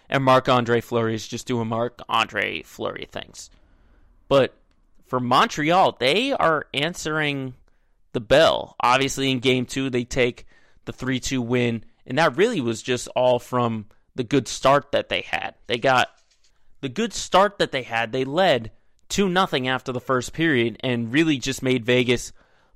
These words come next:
play catch-up. You gotta keep in mind, for Montreal, they came back from a three one deficit versus Toronto. They sweep Winnipeg. They sweep Winnipeg, and then they take home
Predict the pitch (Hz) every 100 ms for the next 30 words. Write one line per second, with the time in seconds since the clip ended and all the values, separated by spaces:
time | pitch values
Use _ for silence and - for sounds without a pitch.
0 | - 139 131 - 143 147 - - - -
1 | _ _ - 190 226 160 180 165 120 120
2 | 147 73 64 - - _ _ _ _ _
3 | _ - 135 117 110 - _ - 123 127
4 | 123 - 123 262 208 104 - - _ _
5 | _ - 143 170 202 196 175 175 165 127
6 | - 131 151 139 123 127 113 120 - 113
7 | - - - _ - 123 - - 113 110
8 | - 87 - _ _ _ _ _ - 127
9 | 120 117 113 - - - - 131 156 214
10 | - - - _ _ - 123 135 165 -
11 | - - - - 127 - - 214 208 175
12 | 170 - 85 104 _ _ _ _ _ _
13 | - 131 143 170 170 156 - 156 - 143
14 | 143 139 131